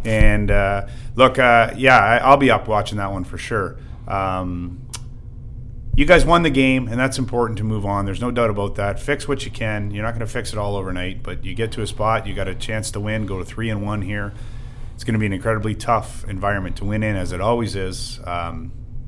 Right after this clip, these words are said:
but, you know, like I said, this whole year is gonna be about unfolding and before our very own eyes, finding out what this version of the Rock's all about. And you guys will get to your ultimate goal, but these are the little hurdles that we're gonna continue to talk about. So good luck out there. Bring back two points.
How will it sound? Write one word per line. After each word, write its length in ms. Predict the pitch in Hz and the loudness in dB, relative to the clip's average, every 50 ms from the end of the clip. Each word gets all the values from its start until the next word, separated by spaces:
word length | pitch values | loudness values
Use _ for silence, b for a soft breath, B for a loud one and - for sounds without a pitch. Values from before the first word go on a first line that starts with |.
| - - | -10 -2
but, 340 | - 123 147 - - - - | 2 2 2 2 2 -4 -4
you 120 | 123 123 123 | -2 -2 0
know, 100 | 123 123 | 2 2
like 160 | 120 123 120 | 2 2 0
I 80 | 120 | 0
said, 240 | 110 - 135 123 110 | -2 -2 -2 -2 -2
this 140 | 107 101 - | -2 -2 -2
whole 160 | 131 127 127 | 0 0 0
year 180 | 127 131 143 151 | 2 2 2 2
is 80 | 131 110 107 95 | 2 0 0 -2
gonna 160 | 113 110 110 | -2 -2 -2
be 100 | 110 113 | -2 -2
about 240 | 110 104 110 110 110 | -2 0 0 0 0
unfolding 560 | 110 107 98 - 110 110 120 127 123 117 110 | 0 -2 -2 -2 -2 -2 -2 -2 -2 -2 -2
and 220 | 101 95 90 82 b b b b b b b b b b b b b | -2 -4 -4 -6 b b b b b b b b b b b b b
before 280 | - - - 123 123 123 120 | -6 -4 -2 2 4 6 6
our 60 | 110 | 6
very 280 | 107 117 123 131 127 | 6 4 4 6 6
own 160 | 127 123 120 117 | 4 4 4 4
eyes, 260 | 123 123 120 104 - | 4 2 2 0 -2
finding 240 | - 110 110 110 107 | -2 -2 0 0 0
out 160 | 104 104 104 | 0 0 0
what 180 | 107 110 110 - | -2 -2 -2 -2
this 180 | 113 110 104 | -2 -2 0
version 300 | - 104 107 110 101 113 | -2 -2 -2 -2 -2 -2
of 40 | 107 104 | -2 -2
the 60 | 98 | 0
Rock's 300 | 101 107 110 110 - 110 | 0 0 0 0 -2 -2
all 120 | 107 107 | -2 0
about. 300 | 101 101 110 117 107 87 | 0 2 2 2 2 2
And 420 | - 87 85 82 - - - 95 101 | -2 -6 -8 -8 -8 -8 -8 -8 -6
you 80 | 104 | -4
guys 200 | 104 110 113 107 | -2 0 0 0
will 80 | 107 104 | 0 -2
get 160 | 113 110 - | -2 -2 -2
to 60 | - | -2
your 100 | 104 104 | -2 -2
ultimate 320 | 113 113 - 110 110 101 95 | -2 -2 -2 -4 -4 -4 -2
goal, 260 | 101 104 117 123 117 | 0 2 2 2 0
but 160 | 104 101 90 | 0 -2 -4
these 220 | 101 104 104 101 | -4 -4 -4 -4
are 40 | 107 104 | -4 -4
the 60 | 101 | -4
little 220 | 101 107 110 104 101 | -2 -2 -2 -2 0
hurdles 360 | 113 113 107 101 92 85 - | 0 0 0 -2 -2 -4 -6
that 100 | 95 90 | -6 -6
we're 100 | 92 95 | -6 -6
gonna 120 | 98 104 - | -6 -6 -6
continue 400 | - 101 98 - 104 101 101 98 | -8 -8 -8 -6 -6 -4 -4 -6
to 80 | 92 | -6
talk 280 | - 98 98 98 92 - | -4 -4 -2 -2 -4 -6
about. 200 | 92 90 87 - | -8 -8 -8 -8
So 160 | - 92 92 | -8 -8 -6
good 180 | 90 117 127 127 | -4 -2 4 6
luck 220 | 139 143 143 151 | 6 6 6 4
out 160 | 147 143 - | 0 0 0
there. 180 | - 131 139 143 | 0 0 0 0
Bring 180 | 127 131 127 | 0 -2 -2
back 200 | 123 123 123 120 | -2 -2 -4 -2
two 140 | - 143 135 | -4 -4 -4
points. 400 | - 147 151 151 120 - - - | -2 -2 -4 -4 -4 -6 -8 -10